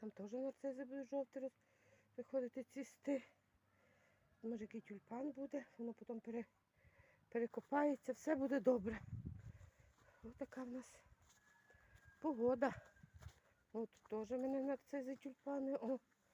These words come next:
ціла така доріжка. Отак. Кролички кролються, слава Богу. Отакі в нас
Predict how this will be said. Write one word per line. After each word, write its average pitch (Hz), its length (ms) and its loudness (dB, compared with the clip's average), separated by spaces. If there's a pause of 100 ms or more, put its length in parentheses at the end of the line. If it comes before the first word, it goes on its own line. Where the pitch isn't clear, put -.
(360)
ціла 247 220 0
така 247 240 -4
доріжка. 240 580 -2 (2000)
Отак. - 520 -4 (1120)
Кролички 247 760 4
кролються, 320 720 4
слава 311 360 2
Богу. 285 500 4 (3750)
Отакі 220 440 -4
в 294 60 2
нас 233 320 -2